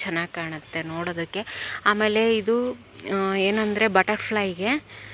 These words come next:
ಅಟ್ರಾಕ್ಟಿವ್ ಮಾಡುವಂತಹ ಒಂದು ಫ್ಲವರ್ ಇದು. ನೀವು ತರಕಾರಿ ಗಿಡಗಳನ್ನ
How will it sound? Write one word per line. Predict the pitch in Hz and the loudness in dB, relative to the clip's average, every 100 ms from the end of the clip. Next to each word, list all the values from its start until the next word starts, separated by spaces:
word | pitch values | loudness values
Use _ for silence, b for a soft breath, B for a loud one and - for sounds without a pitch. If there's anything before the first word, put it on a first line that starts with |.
| B B 247 | B B 0
ಅಟ್ರಾಕ್ಟಿವ್ | - 254 - 247 226 | 4 4 4 0 2
ಮಾಡುವಂತಹ | 214 208 196 196 180 - - 214 208 185 | 2 2 0 -4 -8 -10 -4 -2 -2 -2
ಒಂದು | 180 175 | -4 -6
ಫ್ಲವರ್ | - 185 175 196 190 | -2 2 4 2 2
ಇದು. | 165 202 269 B B B 226 | 0 -2 -2 B B B -2
ನೀವು | 220 | 0
ತರಕಾರಿ | - 196 - 233 233 | 2 0 2 2 4
ಗಿಡಗಳನ್ನ | 220 214 208 208 | 4 4 4 2